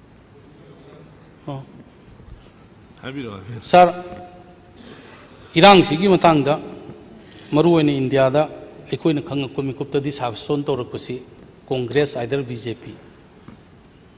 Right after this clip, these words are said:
Speaker 1: ꯀꯣꯡꯒ꯭ꯔꯦꯁꯅ ꯑꯃꯨꯛ ꯍꯨꯟꯒꯅꯤ, ꯕꯤ ꯖꯦ ꯄꯤꯅ ꯑꯃꯨꯛ ꯍꯨꯟꯒꯅꯤ꯫ ꯑꯗꯣ ꯇꯧꯕꯇꯕꯨ,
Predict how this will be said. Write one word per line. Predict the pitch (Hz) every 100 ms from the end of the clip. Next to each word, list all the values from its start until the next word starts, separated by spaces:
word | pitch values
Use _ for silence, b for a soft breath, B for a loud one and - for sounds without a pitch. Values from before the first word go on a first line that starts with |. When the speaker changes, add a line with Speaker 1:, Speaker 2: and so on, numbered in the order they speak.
| _ - _ - -
Speaker 1:
ꯀꯣꯡꯒ꯭ꯔꯦꯁꯅ | 127 113 143 147 160
ꯑꯃꯨꯛ | 139 147 135
ꯍꯨꯟꯒꯅꯤ, | 131 127 143 151
ꯕꯤ | 147 123
ꯖꯦ | 117 123
ꯄꯤꯅ | 123 127 127
ꯑꯃꯨꯛ | 135 151
ꯍꯨꯟꯒꯅꯤ꯫ | 123 123 127 139 139 - - - - - - - - - - - -
ꯑꯗꯣ | 107 113 - - - - - -
ꯇꯧꯕꯇꯕꯨ, | 120 139 151 165 156